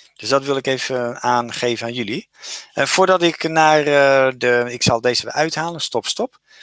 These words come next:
Voordat ik jullie, eh, tot het slot, eh, uitlaat, zeg maar, wil ik je even meenemen dus naar, eh, wat het systeem eigenlijk behelst. Wat kun je ermee?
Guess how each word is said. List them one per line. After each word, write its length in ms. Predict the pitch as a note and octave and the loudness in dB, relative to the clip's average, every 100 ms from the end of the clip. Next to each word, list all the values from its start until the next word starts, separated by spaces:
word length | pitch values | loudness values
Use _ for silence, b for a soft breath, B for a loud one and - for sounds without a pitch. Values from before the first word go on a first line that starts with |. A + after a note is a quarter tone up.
| B B | B B
Voordat 360 | - F#3+ F#3 E3+ | -2 2 2 2
ik 120 | D3+ | -2
jullie, 400 | D3 C#3+ C3+ - - | -4 -4 -6 -8 -8
eh, 260 | B2+ B2 B2 A#2+ _ _ | -4 -4 -6 -10 _ _
tot 180 | C#3 B2 | -6 -2
het 80 | |
slot, 440 | - E3+ D3 - - | -2 2 2 2 -6
eh, 560 | C#3+ B2+ B2 A#2+ A#2 A2+ A2+ - | -4 -2 -2 -2 -4 -6 -10 -14
uitlaat, 560 | - C#3 D#3 E3 F3 | 0 0 2 0 2
zeg 180 | - E3+ | 0 0
maar, 220 | D#3+ A3+ - _ B B B _ | 0 -2 -2 _ B B B _
wil 100 | C#3+ | -2
ik 80 | C#3 | 2
je 60 | |
even 200 | C#3 B2+ | 2 2
meenemen 560 | C3+ D#3 C#3 B2 A2+ A2 | 0 2 2 0 0 -4
dus 220 | A#2 A2 | -4 -4
naar, 280 | B2 A2+ G#2+ | 0 0 0
eh, 260 | A2 G#2+ G#2+ _ - | -4 -6 -6 _ -4
wat 200 | B2+ - | -2 2
het 80 | |
systeem 320 | - - B2 A#2+ | 0 0 -4 -2
eigenlijk 440 | A2+ G#2+ - G#2 | -6 -8 -20 -10
behelst. 500 | G#2+ C3 F#3+ - - B B | -2 -2 -2 -4 -8 B B
Wat 140 | - - | -6 0
kun 140 | F3+ | 2
je 60 | F3 | 2
ermee? 400 | D#3 D#3 D#3+ | 2 2 2